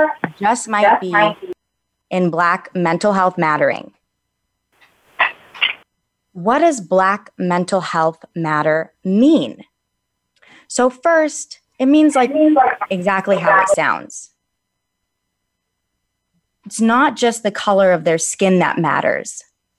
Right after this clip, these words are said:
but what's going on beneath their skin, their individual experiences as a human being and being of Black race and roots.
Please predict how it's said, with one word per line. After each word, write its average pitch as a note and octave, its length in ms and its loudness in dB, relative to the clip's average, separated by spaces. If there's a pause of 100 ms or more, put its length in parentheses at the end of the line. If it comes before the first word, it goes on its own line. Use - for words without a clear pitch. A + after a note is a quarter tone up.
but F#3 200 0
what's A3+ 260 0
going B3 300 2
on F#3 320 2
beneath F#3 440 -2
their D#3 140 2
skin, B2 500 -8 (800)
their G#3 100 2
individual G3+ 960 2
experiences F#3 840 -4 (340)
as G#3 240 0
a A3 60 2
human G3+ 460 0
being F3+ 520 -2 (640)
and G#3 400 -2 (120)
being F3+ 480 -2 (180)
of D#3+ 160 -4
Black E3 300 -2
race D#3+ 400 -6
and E3 180 -8
roots. - 540 -12